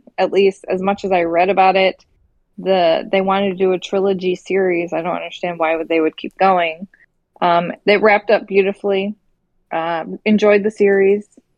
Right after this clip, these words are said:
Uh, it definitely left you on a cliffhanger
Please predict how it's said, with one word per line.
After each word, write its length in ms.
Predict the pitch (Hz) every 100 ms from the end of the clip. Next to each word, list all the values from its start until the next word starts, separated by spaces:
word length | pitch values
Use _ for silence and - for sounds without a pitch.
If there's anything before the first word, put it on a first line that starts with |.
| _ _ _ _ -
Uh, 320 | 185 180 165
it 120 | 185
definitely 320 | 196 190 208 202
left 200 | 196 -
you 240 | 190 185 - _ _ _ _ _ -
on 100 | 190
a 60 |
cliffhanger 800 | 180 - 208 - 202 196 196 202